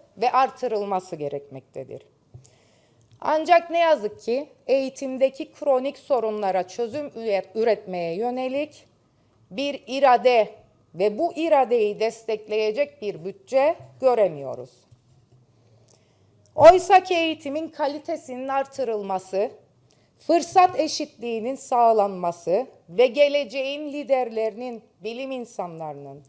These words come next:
öğretim görevlilerinin, sanatçılarının ve birçok alandaki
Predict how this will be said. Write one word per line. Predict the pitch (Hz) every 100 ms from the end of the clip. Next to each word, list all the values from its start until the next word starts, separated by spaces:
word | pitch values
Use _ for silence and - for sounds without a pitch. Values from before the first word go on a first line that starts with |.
| -
öğretim | 208 233 233 226 262 247
görevlilerinin, | 233 196 175 160 165 151 147 135 135 _ _ _ _ _ _
sanatçılarının | - 277 277 277 277 - 254 254 247 247 277 277 220 - - _ _
ve | - 269 277 285 _ _ _ -
birçok | 285 311 - 247 226
alandaki | 208 196 196 190 190 233 254 262